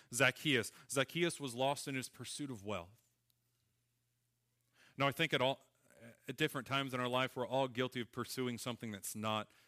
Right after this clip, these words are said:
Jesus. And we're lost because we're following after something that can't satisfy us.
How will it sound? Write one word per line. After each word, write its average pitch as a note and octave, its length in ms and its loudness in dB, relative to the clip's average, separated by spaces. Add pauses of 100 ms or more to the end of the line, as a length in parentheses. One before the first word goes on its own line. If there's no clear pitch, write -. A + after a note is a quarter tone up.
(200)
Jesus. F#2 600 -12 (680)
And A#2 120 -4
we're G#2+ 120 -2
lost A2 680 0 (400)
because C3+ 200 0
we're A#2+ 100 -2
following C3 420 6
after B2 260 4
something A2+ 400 -4
that G#2 160 -2
can't B2+ 300 -2
satisfy A#2 720 0
us. - 180 -18